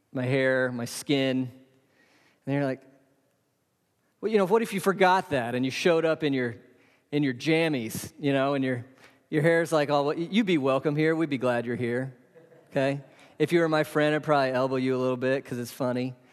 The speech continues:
Uh, and you're like, "Hey, you always look like you didn't look in the mirror." Okay, I, I received that.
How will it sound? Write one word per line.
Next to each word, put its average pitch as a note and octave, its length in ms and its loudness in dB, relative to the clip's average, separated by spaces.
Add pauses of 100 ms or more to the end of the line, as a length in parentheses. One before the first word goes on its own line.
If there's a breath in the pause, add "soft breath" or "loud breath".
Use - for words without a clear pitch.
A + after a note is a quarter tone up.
(340 soft breath)
Uh, B2+ 160 -6
and C#3+ 100 0
you're E3 140 4
like, D3 120 2
"Hey, F#3 120 4
you G#3 180 2
always F#3+ 300 4
look C#3+ 140 -2
like C3 160 0
you C3 100 -2
didn't B2 160 -2
look B2 140 -2
in B2+ 60 -2
the A#2+ 60 -2
mirror." B2 240 -2
Okay, C3+ 220 -2
I, B2+ 120 0
I C3+ 40 -2
received C3+ 400 -4
that. B2+ 340 -4